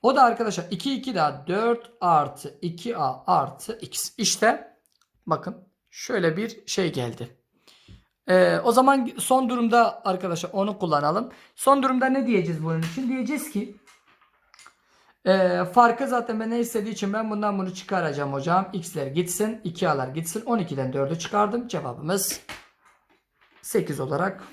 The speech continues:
bulundu. Bu da arkadaşlar D şıkkı geldi. Tamam mı? Lütfen buraya dikkat edin. Yani şunu şöyle katlamış arkadaşlar. Şuranın uzunluğuna ben x dedim.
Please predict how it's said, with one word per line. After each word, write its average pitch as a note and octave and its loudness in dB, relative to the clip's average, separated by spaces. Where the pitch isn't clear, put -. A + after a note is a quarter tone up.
bulundu. D#3 -2
Bu D#3+ -2
da E3 0
arkadaşlar D#3 -4
D C3+ -4
şıkkı - -6
geldi. C3+ -4
Tamam C4 8
mı? F#3+ 4
Lütfen G#3+ 6
buraya G3+ 8
dikkat F#3 0
edin. D#3 -2
Yani F3+ 2
şunu G#3 -4
şöyle G#3+ 0
katlamış G#3+ -2
arkadaşlar. D#3+ -4
Şuranın A#3 4
uzunluğuna G#3 2
ben G#3+ 4
x - -4
dedim. F3+ 0